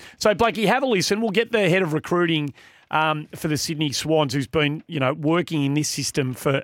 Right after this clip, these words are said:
a long time now, about some of the inherent difficulties that they've got, uh, maintaining and, uh, or attracting and maintaining talent. We'll get to Kinnear on the other side of the break, and you can sit his –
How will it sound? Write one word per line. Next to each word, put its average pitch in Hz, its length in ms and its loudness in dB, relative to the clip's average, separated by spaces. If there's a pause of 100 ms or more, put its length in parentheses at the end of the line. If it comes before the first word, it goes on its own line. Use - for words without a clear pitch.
a 151 80 0
long 160 280 2
time 143 340 2
now, 123 300 -2 (400)
about 147 280 0
some 175 280 2
of 160 80 2
the 143 320 2
inherent 147 420 2
difficulties 139 640 -2
that - 80 -10
they've 131 240 -2
got, 143 240 0 (440)
uh, 135 240 -2
maintaining 151 720 0
and, 131 300 -4
uh, 143 320 -2
or 147 240 0
attracting 143 500 0
and 143 160 -2
maintaining 139 520 -2
talent. 135 300 0
We'll 143 200 0 (400)
get 214 260 -2
to 160 240 2
Kinnear 143 420 2
on 139 100 2
the 139 80 2
other 139 180 0
side 139 420 0
of 135 340 -2
the 127 180 -4
break, 135 480 0
and 135 240 -2 (480)
you - 80 -20
can - 320 -14
sit - 240 -2 (540)
his – 147 600 0